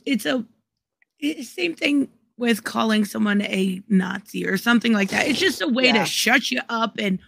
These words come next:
Speaker 1: hope that it sticks and you move along. And it,
Speaker 2: I
Speaker 1: it,
Speaker 2: don't,
Speaker 1: it's not
Speaker 2: I don't
Speaker 1: true.
Speaker 2: like the overuse of Nazi.
Speaker 1: Oh, I don't
Speaker 2: You know,
Speaker 1: either.
Speaker 2: there, there are survivors in my husband's family. It is not,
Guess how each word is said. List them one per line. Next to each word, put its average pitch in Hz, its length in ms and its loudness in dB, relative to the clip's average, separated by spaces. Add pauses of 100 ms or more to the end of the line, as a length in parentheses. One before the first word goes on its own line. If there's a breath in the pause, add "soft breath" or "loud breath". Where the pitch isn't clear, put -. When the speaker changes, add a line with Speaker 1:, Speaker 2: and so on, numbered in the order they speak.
(100)
Speaker 1:
hope 247 320 0
that 226 160 2
it 240 120 -4
sticks - 380 -4
and 190 160 2
you 185 60 4
move 196 260 6
along. 196 460 -4
And 202 100 2
it, 196 120 4
Speaker 2:
I 254 100 8
Speaker 1:
it, 277 40 8
Speaker 2:
don't, 285 200 4
Speaker 1:
it's - 460 -6
not 240 80 6
Speaker 2:
I 269 80 8
don't 262 240 -2
Speaker 1:
true. 185 40 -2
Speaker 2:
like 202 300 2
the 196 140 -4
overuse 165 920 -6
of 165 220 2
Nazi. 160 480 -8
Speaker 1:
Oh, 269 160 6
I 247 120 8
don't 226 160 2
Speaker 2:
You 190 120 2
know, 170 160 0
Speaker 1:
either. 170 120 -6
Speaker 2:
there, 180 320 0
there 175 400 0
are 165 460 0
survivors 175 960 -2
in 190 140 -6
my 170 140 -4
husband's 170 440 -8
family. 156 720 -6 (560)
It 202 160 6
is 190 240 -2
not, 196 600 4